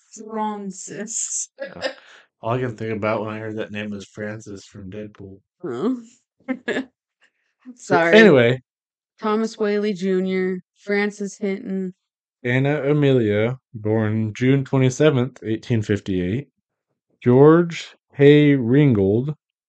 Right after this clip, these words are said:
Speaker 2: born November fifth, eighteen sixty.
Speaker 1: George Hay Ringgold?
Speaker 2: Ringgold. Ringgold.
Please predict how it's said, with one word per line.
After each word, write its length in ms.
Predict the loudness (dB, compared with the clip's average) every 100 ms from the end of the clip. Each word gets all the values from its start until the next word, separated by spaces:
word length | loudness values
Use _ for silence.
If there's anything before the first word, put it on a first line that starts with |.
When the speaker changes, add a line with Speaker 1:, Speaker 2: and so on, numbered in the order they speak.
| _ _ -2
Speaker 2:
born 400 | 4 6 4 2
November 420 | 2 2 2 0
fifth, 460 | 2 2 2 0 _ -6
eighteen 400 | -6 -4 -4 -2
sixty. 540 | -4 -8 -8 -10 -10 -14 _ _ _ _ _ _ _
Speaker 1:
George 600 | -14 -10 -8 -8 -10 -14 _ _ _
Hay 380 | -8 -4 -4 -6 -10 -18
Ringgold? 720 | -16 -10 -6 -4 -4 -4 -8 _ _ _ _ _
Speaker 2:
Ringgold. 560 | -2 0 -2 -4 -8 -16 _ _ _ _ _ _ _ -6
Ringgold. 800 | -2 -2 0 4 4 2 -8